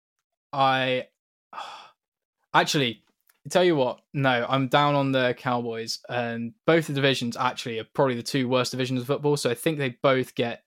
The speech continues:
somewhere between six and eight wins.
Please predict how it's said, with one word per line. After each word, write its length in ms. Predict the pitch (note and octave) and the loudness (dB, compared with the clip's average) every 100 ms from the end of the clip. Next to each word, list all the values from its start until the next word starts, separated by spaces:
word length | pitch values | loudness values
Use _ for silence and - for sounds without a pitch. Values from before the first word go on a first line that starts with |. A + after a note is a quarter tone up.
| - | -8
somewhere 640 | - - F#3+ F3+ D#3 C#3+ | -2 0 0 2 2 2
between 560 | C3+ C3+ B2+ B2 A#2 A2+ _ _ _ _ _ _ _ | -2 -2 -2 -2 -4 -8 _ _ _ _ _ _ _
six 360 | - - D3+ - | -4 -2 0 0
and 120 | C3+ | 0
eight 220 | C#3 D3 | 0 0
wins. 560 | E3 D#3+ E3+ F#3 F3 | 4 4 4 0 -2